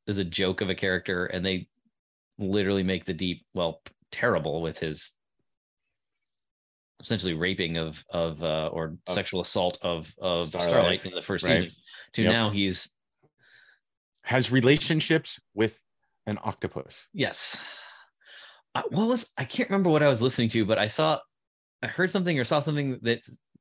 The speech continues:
Speaker 1: where, like, a marine <laughs> biologist came out and wanted to reassure people that that's not actually possible.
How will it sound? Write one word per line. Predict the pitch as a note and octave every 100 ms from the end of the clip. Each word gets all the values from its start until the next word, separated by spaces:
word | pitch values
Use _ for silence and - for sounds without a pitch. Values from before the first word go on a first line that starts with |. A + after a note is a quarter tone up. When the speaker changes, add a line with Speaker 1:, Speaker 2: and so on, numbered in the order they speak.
| _ F3+
Speaker 1:
where, | C3 C3+
like, | C3 A#2+
a | B2+
marine | B2+ B2+ D3 D3+
<laughs> | C3+
biologist | C#3 D3 B2 B2
came | - B2+
out | B2+ B2
and | B2 A#2+ - - - D#3
wanted | D#3 G3+ F#3
to | F#3
reassure | F#3+ E3 - D#3+
people | E3 D3+ C3+
that | C3+ C3
that's | C3 -
not | C3 C3
actually | G#2 G#2+ - G#2
possible. | G2+ F#2+ E2+ D2+ D#2+